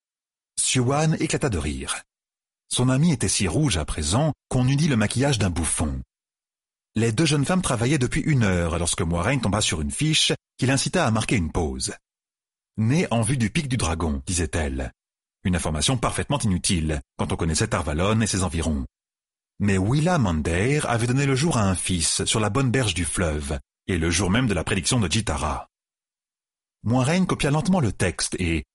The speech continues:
quand elle eut fini, elle ne regarda pas le nom suivant, enregistré par la main peu habile d'Elide,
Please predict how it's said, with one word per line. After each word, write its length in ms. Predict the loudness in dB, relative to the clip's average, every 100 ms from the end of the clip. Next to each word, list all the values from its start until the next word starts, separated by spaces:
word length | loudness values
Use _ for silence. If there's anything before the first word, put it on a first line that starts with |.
| -6
quand 160 | -4
elle 120 | -2 -4
eut 40 |
fini, 460 | -4 -2 2 0 -2 _ 0
elle 120 | 2
ne 80 | 2
regarda 380 | 0 0 0
pas 120 | 0 2
le 80 |
nom 140 | 2 2
suivant, 600 | 0 -2 0 0 0 -4 -4
enregistré 460 | -2 0 0 0 0
par 120 | 0
la 120 | 0
main 140 | 0 0
peu 180 | 0
habile 260 | 0 0 0
d'Elide, 500 | 0 0 0 -2